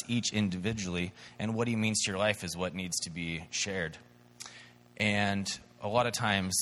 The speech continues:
that is what will open the door to some of those conversations, how we handle what we've been through and what we receive from that moving forward. So as, uh, with this, we wanna start with someone in the Bible who had a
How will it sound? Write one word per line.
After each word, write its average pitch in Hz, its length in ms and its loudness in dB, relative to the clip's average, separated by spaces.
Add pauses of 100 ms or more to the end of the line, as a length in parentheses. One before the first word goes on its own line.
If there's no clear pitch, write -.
(280)
that 110 220 6
is 95 120 0
what 92 180 4
will 90 160 2
open 92 300 2
the 82 60 -4
door 87 300 0
to 82 200 -2
some 90 140 0
of 85 60 -4
those 80 120 -4
conversations, 85 720 -2
how 113 220 6
we 95 160 2
handle 87 520 -2
what 85 220 -2
we've 90 240 -4
been 90 200 -2
through 87 380 -2
and 87 380 -2
what 101 340 2
we 85 360 0 (240)
receive 156 420 4
from 87 220 -4
that 78 180 0
moving 82 300 -2
forward. 82 480 -2 (1120)
So 107 300 6 (220)
as, 135 240 8 (160)
uh, 101 400 6 (160)
with 110 120 4
this, 120 180 4
we 127 60 4
wanna 127 180 6
start 107 380 4
with 95 440 2 (540)
someone 135 340 4
in 120 60 4
the 110 80 4
Bible 92 340 6
who 87 100 0
had 85 360 4
a 87 180 -4